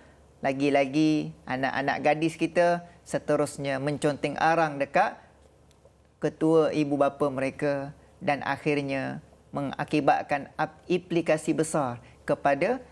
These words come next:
bila berlakunya sumbang mahram, lahirnya alat nikah dan sebagainya. Itu yang pertama. S yang kedua apa dia?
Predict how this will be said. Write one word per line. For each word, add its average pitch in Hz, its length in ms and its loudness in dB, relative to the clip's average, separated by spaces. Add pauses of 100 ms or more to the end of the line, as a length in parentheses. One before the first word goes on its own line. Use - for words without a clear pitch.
bila 135 260 0
berlakunya 135 560 0
sumbang 131 380 -2
mahram, 175 460 4 (260)
lahirnya 135 520 -2
alat 135 180 0 (140)
nikah 147 340 2
dan 131 120 -2
sebagainya. 120 520 -6 (380)
Itu 254 160 -2
yang 220 140 6
pertama. 165 560 0 (340)
S 180 200 4
yang 180 180 0
kedua 202 360 4
apa 220 140 -2
dia? 220 300 4